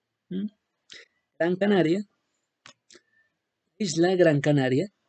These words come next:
nos da entonces Gardó y Farallón de Sardina. Esto además de las aguas canarias. La Gran Canaria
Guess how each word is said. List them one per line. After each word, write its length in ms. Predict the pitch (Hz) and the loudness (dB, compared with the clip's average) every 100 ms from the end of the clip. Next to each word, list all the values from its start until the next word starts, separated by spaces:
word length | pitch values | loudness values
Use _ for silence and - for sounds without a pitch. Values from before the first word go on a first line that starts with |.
| _ _ - | _ _ -8
nos 180 | 220 165 | -6 0
da 220 | 151 170 | 0 0
entonces 320 | 147 143 139 | -4 -2 -2
Gardó 400 | 135 123 120 180 | -2 -4 4 4
y 120 | 208 | 4
Farallón 720 | - 139 135 214 208 185 147 135 | 2 2 4 4 6 4 2 2
de 140 | 151 | 2
Sardina. 520 | 160 151 190 175 - _ _ _ _ _ - _ - | 2 0 0 -2 -4 _ _ _ _ _ -20 _ -4
Esto 260 | 190 254 | 0 2
además 280 | 233 190 175 | 2 2 2
de 80 | 196 | 2
las 180 | 170 156 | 0 0
aguas 280 | 147 160 | 0 -2
canarias. 920 | - 131 135 143 127 - - - - - | -4 0 4 4 2 -4 -18 -18 -18 -4
La 120 | 151 | 2
Gran 200 | 180 240 | 6 6
Canaria 440 | 240 220 170 180 | 6 4 6 4